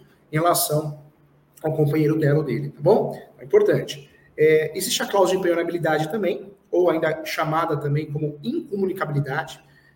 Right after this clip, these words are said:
É, essa cláusula, já tivemos uma decisão recente do Superior Tribunal de Justiça, que não impede a alienação do bem doado. Então, já ficou pactuado isso. A quarta turma do Superior Tribunal de Justiça, na época, decidiu que a existência de cláusula de impenhorabilidade ou incomunicabilidade,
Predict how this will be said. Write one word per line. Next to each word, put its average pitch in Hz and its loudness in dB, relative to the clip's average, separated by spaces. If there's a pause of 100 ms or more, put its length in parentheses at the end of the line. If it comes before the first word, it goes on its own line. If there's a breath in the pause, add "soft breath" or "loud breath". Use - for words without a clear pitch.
(140 soft breath)
É, 139 4
essa 147 0
cláusula, 151 0 (220)
já 143 -4
tivemos 151 0
uma 147 0
decisão 143 0
recente 147 0
do - -12
Superior 143 0
Tribunal 143 2
de 139 0
Justiça, - -4 (200 loud breath)
que 165 -6
não 170 0
impede 160 -2
a - -4
alienação 160 -4
do 160 -8
bem 160 -8
doado. 170 0
Então, 143 -12 (260 loud breath)
já 143 -6
ficou - -4
pactuado 156 -2
isso. - -6
A 165 -6
quarta 190 -2
turma 208 -4
do - -6
Superior - -4
Tribunal 147 -2
de 143 0
Justiça, 143 -2
na 180 -4
época, 170 -6
decidiu 151 -2 (180)
que 165 -4
a - 0
existência 156 -2
de 143 0
cláusula 143 2
de 143 4
impenhorabilidade 147 0
ou 147 0
incomunicabilidade, 160 -4